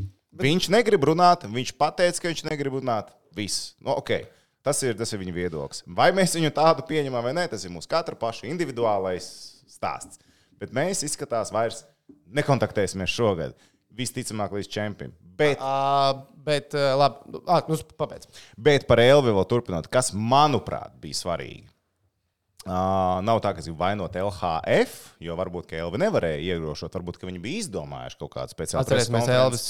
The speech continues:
Speaker 2: šo, ā, iesāku ar, "Es mēnesi gaidīju."
Speaker 1: Jā, jā. <laughs> Tātad,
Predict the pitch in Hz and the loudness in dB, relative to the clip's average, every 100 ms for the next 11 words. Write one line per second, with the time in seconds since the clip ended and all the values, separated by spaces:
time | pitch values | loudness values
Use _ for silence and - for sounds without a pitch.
0 | - - 120 117 113 110 110 110 107 104 | -6 -2 0 2 2 2 2 0 0 -2
1 | 104 - _ _ - 117 - - 120 113 | -6 -10 _ _ -6 -6 -4 -8 -8 -8
2 | - - - 120 123 117 113 107 107 - | -10 -20 -10 -6 -4 -2 -2 -4 -6 -12
3 | - - - - - 73 - _ - - | -14 -14 -12 -10 -10 -14 -18 _ -16 -16
4 | - - - - - - 104 104 85 | -16 -12 -12 -12 -14 -6 -2 -2 -6